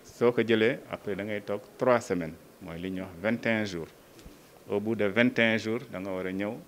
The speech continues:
jël sa deuxième dose. Pour être à cent, disons quatre-vingts pour cent de protection ba quatre-vingt-dix pour cent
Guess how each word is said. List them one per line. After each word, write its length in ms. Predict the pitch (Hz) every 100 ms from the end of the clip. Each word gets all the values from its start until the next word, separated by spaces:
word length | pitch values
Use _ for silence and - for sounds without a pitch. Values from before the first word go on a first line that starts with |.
| - 90
jël 180 | 98
sa 120 | - 92
deuxième 540 | 87 107 101 98 90
dose. 300 | 82 78 - -
Pour 120 | 120 - -
être 320 | 120 120 - -
à 220 | 104 110 -
cent, 420 | - - 143 135 - - - - -
disons 400 | 95 104 117 117 131 -
quatre-vingts 580 | 147 - 139 135 143
pour 160 | 139 135
cent 240 | - 135
de 80 | 131
protection 640 | 123 123 117 117 - 117
ba 100 | 117
quatre-vingt-dix 580 | 120 131 139 135 127 127
pour 140 | - 120
cent 180 | 104